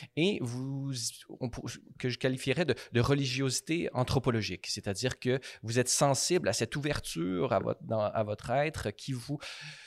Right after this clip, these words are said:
qui vous appelle à quelque chose de plus grand, une soi que vous voyez surtout à travers la grandeur de la soif qui vous habite et qui, qui habite chaque être humain et qui ne peut être épuisée par, euh, la dimension politique ou peu importe la dimension, aussi juste et louable, euh,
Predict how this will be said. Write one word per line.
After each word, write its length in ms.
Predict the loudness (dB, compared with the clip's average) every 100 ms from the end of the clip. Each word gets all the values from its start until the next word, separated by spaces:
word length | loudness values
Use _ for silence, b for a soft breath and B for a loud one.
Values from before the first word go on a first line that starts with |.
| B B
qui 180 | -4 -4
vous 340 | 0 0 2
appelle 380 | 2 4 4 6
à 60 | 4
quelque 240 | 2 2
chose 340 | 2 4 2
de 40 | 0
plus 240 | -2 -2
grand, 380 | 2 2 4 2 -2
une 200 | 0 4
soi 480 | 4 0 -2 0 2
que 140 | 2 -2
vous 260 | -2 -6
voyez 380 | -2 2 2 2
surtout 340 | -4 -6 0
à 80 | 2
travers 300 | 2 0 0
la 100 | 0
grandeur 500 | 2 4 4 6 6
de 60 | 6
la 140 | 2
soif 420 | 0 0 -2 -2
qui 140 | -8 -10
vous 180 | 0 2
habite 300 | 2 0 -4
et 60 |
qui, 260 | -10 -12 -10
qui 140 | -4
habite 320 | -4 -4 -6 -4
chaque 240 | -4 -2
être 240 | -4 -4
humain 140 | -4 -2
et 80 | -2
qui 100 | 0
ne 140 | 0
peut 260 | -2 -2 0
être 180 | 0 -4
épuisée 400 | -6 -6 -4 -6
par, 300 | -4 -4 -4 B B B B B B 4
euh, 420 | 6 8 6 4
la 220 | 4 4 4
dimension 300 | 4 2 0
politique 380 | -2 0 0
ou 100 | 0
peu 260 | -2 0 4
importe 280 | 4 4 2
la 100 | -2
dimension, 540 | 2 2 4 2 0 -4 B B
aussi 460 | 0 2 2 0
juste 420 | 0 0 -2 -2
et 160 | -4 -2
louable, 480 | 2 4 4 4 2
euh, 300 | 4 4